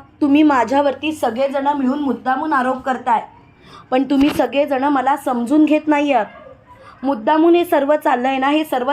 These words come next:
थांबवा, कारण मला तुमच्या या गोष्टींचा त्रास होतोय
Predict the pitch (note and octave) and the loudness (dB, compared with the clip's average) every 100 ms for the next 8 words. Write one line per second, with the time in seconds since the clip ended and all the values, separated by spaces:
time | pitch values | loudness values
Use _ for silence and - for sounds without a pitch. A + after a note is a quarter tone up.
0 | C#4+ A#3+ A#3 C4+ B3 - - - _ _ | -4 -6 -2 0 0 -2 -10 -20 _ _
1 | _ _ - - B3+ C4 D4 C4 C4+ C#4+ | _ _ -20 -4 -2 0 -2 0 0 0
2 | D4 C#4 C#4+ C#4+ C4 B3+ - D4 C4+ B3+ | -2 2 2 2 0 -4 0 -2 -2 0
3 | C4+ C#4+ B3 B3+ C4+ B3+ B3 | 0 0 0 0 0 -4 0